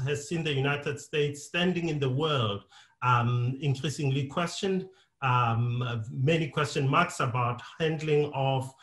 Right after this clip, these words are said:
uh, the relationships with China, uh, for example, and others. And so I think the pandemic and the fact that the United States has seen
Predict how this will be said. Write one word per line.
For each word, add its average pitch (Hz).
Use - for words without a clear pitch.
uh, 127
the 123
relationships 139
with 127
China, 185
uh, 139
for 131
example, 156
and 131
others. 123
And 190
so 208
I 165
think 240
the 196
pandemic 180
and 139
the 135
fact 151
that 139
the 135
United 135
States 139
has -
seen 175